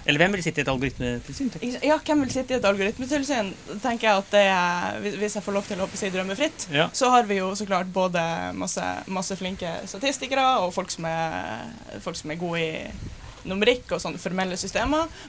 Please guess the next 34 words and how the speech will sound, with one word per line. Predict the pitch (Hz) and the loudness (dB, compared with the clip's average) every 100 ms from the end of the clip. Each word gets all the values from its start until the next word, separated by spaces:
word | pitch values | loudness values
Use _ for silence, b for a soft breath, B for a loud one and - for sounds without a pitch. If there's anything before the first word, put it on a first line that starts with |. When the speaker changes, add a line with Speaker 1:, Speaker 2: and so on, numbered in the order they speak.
| 233 | -4
Speaker 2:
men | 262 | -2
også | 262 302 247 | 0 0 0
folk | 214 | -2
som | - 196 | -2 -2
har | 202 185 | -2 0
rett | 180 | -2
og | 180 | -4
slett | 175 170 | -6 -4
erfaring | - 175 190 165 143 151 | -4 0 0 0 -2 -4
med | 165 - | -4 -6
bruk | 170 175 175 160 | -6 -6 -4 -4
av | 151 | -4
algoritmer, | 156 165 185 208 170 | -6 -4 -6 -4 -6
som | - 180 | -6 -6
kan, | 170 170 - B B | -6 -6 -8 B B
som | - 196 185 | -10 -8 -4
kan | 190 | -4
huske | 190 - 196 | -4 -4 0
på, | 185 | 0
"Hm, | 202 269 247 180 175 185 | 2 2 2 -2 -6 2
den | 208 220 | 4 6
her | 220 | 4
typen | 220 190 190 | 4 -4 -2
algoritme | 185 170 175 190 | -2 -2 -4 -2
har | 170 151 | -2 -2
jeg | 175 | -2
sett | 165 | -4
før. | - - - - - | -6 -10 -10 -12 -2
Hva | 190 180 | -2 0
pleier | 208 185 185 156 | -2 -2 0 0
den | 139 135 175 - - - | -2 -6 -12 -16 -16 -4
å | 165 156 156 | 0 0 0
brukes | 160 165 180 | -4 -6 -8
til? | - - | -8 -8